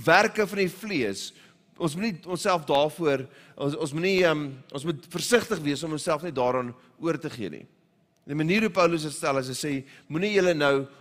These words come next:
omdat julle vry is, in julle vryheid oorgee en julle vryheid misbruik nie." Kyk uit vir hierdie goed. Dis letterlik hoe, amper hoe Paulus dit stel. En ek wil nou nie hiervan 'n, 'n boodskap maak nie, maar as ek nou dink aan die,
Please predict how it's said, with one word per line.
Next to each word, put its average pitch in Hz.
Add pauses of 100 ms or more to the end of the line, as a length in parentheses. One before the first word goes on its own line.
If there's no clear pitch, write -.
(100)
omdat 175
julle 151
vry 165
is, - (340)
in 143
julle 151
vryheid 120 (460)
oorgee 147 (560)
en 131
julle 131
vryheid 120
misbruik 92
nie." 69 (600)
Kyk 156
uit 151
vir 151
hierdie 117
goed. - (300)
Dis 143
letterlik 175
hoe, 156 (280)
amper 165
hoe 151
Paulus 147
dit 139
stel. 98 (880)
En 139
ek 135
wil 151
nou -
nie 165 (280)
hiervan 165
'n, 139 (140)
'n 139
boodskap 160
maak 131
nie, 143 (400)
maar 143
as 147
ek 165
nou 170
dink 175
aan 185
die, 143